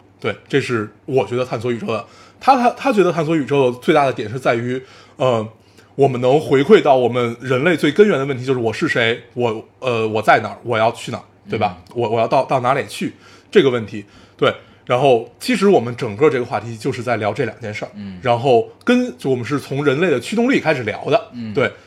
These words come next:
Speaker 1: 他认为人类的驱动力，就老高认为的人类的驱动力是从要解决这个问题，以至于人类的驱动。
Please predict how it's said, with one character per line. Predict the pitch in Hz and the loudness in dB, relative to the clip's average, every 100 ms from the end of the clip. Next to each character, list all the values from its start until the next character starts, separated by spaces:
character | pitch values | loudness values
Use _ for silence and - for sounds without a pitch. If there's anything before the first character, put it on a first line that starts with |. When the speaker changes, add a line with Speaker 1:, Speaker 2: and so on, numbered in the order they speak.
| _ | _
Speaker 1:
他 | 214 | 4
认 | 220 | 4
为 | 170 | 4
人 | 165 | 2
类 | 165 | 4
的 | 156 | 2
驱 | - | 2
动 | 170 170 | -4 0
力， | 160 123 - | 0 -2 -8
就 | - 139 | -4 0
老 | 123 | 4
高 | 196 | 6
认 | 214 | 6
为 | |
的 | 170 | 4
人 | 143 | 2
类 | 147 | 2
的 | 139 | 2
驱 | - | 0
动 | 156 156 | -4 -2
力 | 143 | -2
是 | 120 | -2
从 | 123 123 120 143 160 | -4 0 0 -2 2
要 | 180 | 2
解 | 131 135 107 | 2 -2 -4
决 | 110 | -4
这 | 120 180 | 0 0
个 | |
问 | 165 147 | 2 0
题， | 107 113 120 120 - _ - | -2 -4 -4 -6 -16 _ -10
以 | 127 | -6
至 | 120 151 | 0 0
于 | |
人 | 131 120 | 2 0
类 | |
的 | 127 | -2
驱 | 107 151 | -2 0
动。 | 147 - | 0 0